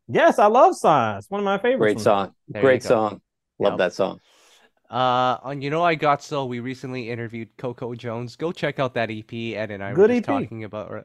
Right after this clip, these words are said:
Speaker 3: earlier. Good E P. Tom, it's interesting. I know we were supposed to wrap this up, but is it just me, or are you noticing, like, a lot of major labels investing into female R and B artists again? Not so much the males, but it seems like they're really pushing the female acts. I don't know what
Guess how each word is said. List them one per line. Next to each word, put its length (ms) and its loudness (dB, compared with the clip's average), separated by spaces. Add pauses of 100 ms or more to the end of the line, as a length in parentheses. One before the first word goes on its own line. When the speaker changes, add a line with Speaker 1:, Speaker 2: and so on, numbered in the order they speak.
(160)
Speaker 3:
earlier. 380 -8
Good 220 -4
E 100 -6
P. 220 -8
Tom, 240 2
it's 120 -4
interesting. 540 -6
I 80 -4
know 300 -4 (680)
we 80 -8
were 60 -8
supposed 260 -10
to 80 -8
wrap 220 0
this 200 -10
up, 240 -4
but 220 -2 (640)
is 160 -2
it 80 -4
just 180 -2
me, 140 0
or 60 2
are 40 2
you 160 -4
noticing, 460 -4
like, 140 -4
a 60 -6
lot 200 0
of 80 -8
major 320 -6
labels 500 -8
investing 560 -10
into 220 -14
female 440 -10
R 140 -8
and 100 -12
B 140 -12
artists 340 -10
again? 220 -10
Not 160 2
so 80 0
much 200 0
the 60 -6
males, 380 -2
but 140 -6
it 100 -10
seems 160 -8
like 100 -8
they're 120 -8
really 240 -6
pushing 340 -12
the 100 -14
female 420 -10
acts. 360 -10
I 100 -8
don't 220 -6
know 140 -2
what 180 -6